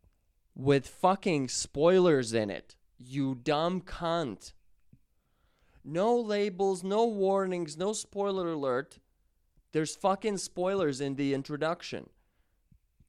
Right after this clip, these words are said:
'Cause he talks, uh, like, I'm, I'm, I'm not gonna spoil it for you, but he, he talks about some shit from, like, um, other books, like, after Dune and, like, what happens to some of the, some of the characters. And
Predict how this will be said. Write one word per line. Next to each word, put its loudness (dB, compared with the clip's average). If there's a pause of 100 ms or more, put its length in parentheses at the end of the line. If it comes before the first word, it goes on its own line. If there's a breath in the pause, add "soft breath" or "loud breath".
'Cause -2
he -2
talks, -2
uh, 2
like, 0
I'm, 0
I'm, -2
I'm -4
not 0
gonna -2
spoil -2
it -6
for -6
you, 0
but -4
he, -4
he -8
talks -2
about 0
some -6
shit -4
from, -4 (440 soft breath)
like, -4
um, 0
other 0
books, -6
like, -6
after -4
Dune -2
and, -4
like, -4
what -4
happens -4
to -6 (240 soft breath)
some -4
of -8
the, -12
some -4
of -8
the -6
characters. -2
And -4